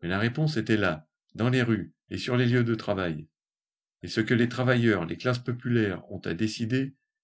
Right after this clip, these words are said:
c'est comment continuer et amplifier la lutte, là où ils sont forts, dans les usines, les bureaux, les hôpitaux, les quartiers.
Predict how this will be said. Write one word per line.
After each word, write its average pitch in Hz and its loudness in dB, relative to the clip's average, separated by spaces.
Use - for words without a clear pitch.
c'est - -8
comment 143 4
continuer 95 -4
et 101 -2
amplifier 113 -2
la 95 4
lutte, 98 -6
là 127 2
où 135 0
ils 123 -2
sont 107 -4
forts, 110 -2
dans 117 0
les 117 0
usines, 92 -8
les 110 0
bureaux, 95 -2
les 110 2
hôpitaux, 92 -4
les 107 -4
quartiers. 95 -8